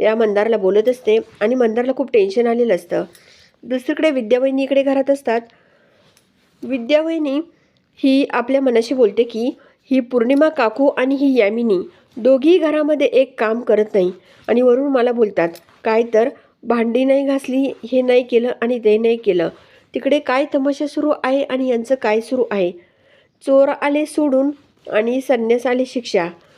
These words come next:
कसं म्हणजे माहीत आहे का? मंदारला सोडून मला शिक्षा,"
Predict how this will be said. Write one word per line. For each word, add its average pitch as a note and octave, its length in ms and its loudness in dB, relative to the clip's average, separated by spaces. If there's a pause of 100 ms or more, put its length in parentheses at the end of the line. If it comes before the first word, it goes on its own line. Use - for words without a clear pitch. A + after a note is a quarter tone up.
(160)
कसं C4+ 240 0
म्हणजे C4 300 0
माहीत G#3+ 240 2 (100)
आहे A#3+ 160 0
का? A#3 200 -2 (540)
मंदारला C4 560 0
सोडून D4+ 380 0
मला A3+ 320 0
शिक्षा," G3 420 -4